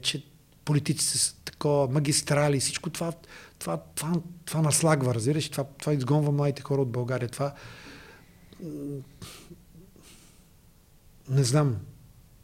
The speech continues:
Почти половината неща са недоказани, хвърлени във въздуха. Ам, ние нямаме все още, как ти кажа,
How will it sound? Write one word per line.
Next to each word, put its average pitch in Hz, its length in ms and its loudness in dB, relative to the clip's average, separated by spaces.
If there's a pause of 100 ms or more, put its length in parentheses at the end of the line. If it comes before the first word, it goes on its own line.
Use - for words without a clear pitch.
(100)
Почти - 280 -4
половината 156 500 4
неща 151 240 2
са 151 140 0
недоказани, 127 760 2 (560)
хвърлени 135 360 6
във 127 200 6
въздуха. 120 600 2 (540)
Ам, 123 880 -4 (260)
ние 180 140 8
нямаме 175 580 4 (480)
все - 200 0
още, 175 460 4 (160)
как 151 220 -4
ти - 120 -14
кажа, 165 360 0